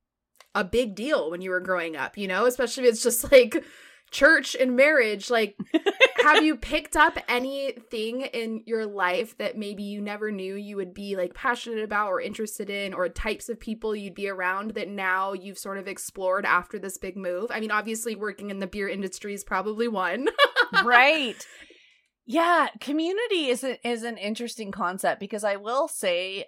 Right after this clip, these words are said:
Speaker 2: um, there are things that Mormons do very, very well, and community is one of them.
Speaker 1: Mm-hmm.
Speaker 2: They kick ass at community. If you,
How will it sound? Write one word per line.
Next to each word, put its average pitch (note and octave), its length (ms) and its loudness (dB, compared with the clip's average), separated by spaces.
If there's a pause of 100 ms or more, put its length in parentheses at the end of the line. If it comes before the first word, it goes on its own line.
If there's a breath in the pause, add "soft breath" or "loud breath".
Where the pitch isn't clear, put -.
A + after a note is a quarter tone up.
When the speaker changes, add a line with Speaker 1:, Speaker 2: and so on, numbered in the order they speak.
Speaker 2:
um, F3 360 -2
there B3+ 220 0
are C#4 60 -4
things A#3 300 -8
that F#3+ 160 -4
Mormons F#3 440 -4
do F#3 160 -10
very, E3+ 380 -2
very E3+ 220 -4
well, D3+ 340 0
and E3+ 140 -10
community F3 560 -8
is D3 120 -10
one C3+ 160 -8
of G#2+ 140 -10
them. F2 320 -12
Speaker 1:
Mm-hmm. A#3 160 -10
Speaker 2:
They A#3 480 0 (280)
kick - 340 -4
ass C#3 420 -4 (100)
at D#3 320 -4
community. D3 760 -12
If G3+ 160 -6
you, A#3+ 540 0